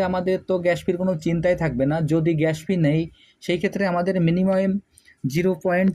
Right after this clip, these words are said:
টু টন আমাদের গ্যাস ফি লাগতে পারে, জিরো পয়েন্ট টু টন আমাদের গ্যাস ফি লাগতে পারে। যার কারণে আমরা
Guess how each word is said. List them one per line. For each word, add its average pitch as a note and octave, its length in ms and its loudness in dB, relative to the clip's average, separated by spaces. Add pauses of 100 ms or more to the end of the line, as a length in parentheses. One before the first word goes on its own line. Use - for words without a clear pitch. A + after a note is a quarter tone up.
টু F#3+ 120 2 (100)
টন E3 320 0
আমাদের D#3+ 380 0 (1160)
গ্যাস D#3 320 0
ফি A3 140 -2
লাগতে E3+ 360 0
পারে, A#2 220 0
জিরো E3 260 0 (120)
পয়েন্ট D#3 400 0 (880)
টু E3+ 80 2 (140)
টন F3 220 0
আমাদের E3+ 280 -2
গ্যাস D#3 260 0
ফি F3+ 100 -2
লাগতে D3+ 320 -2
পারে। C#3+ 240 0
যার D#3 220 0
কারণে F3+ 300 -2
আমরা D3+ 300 0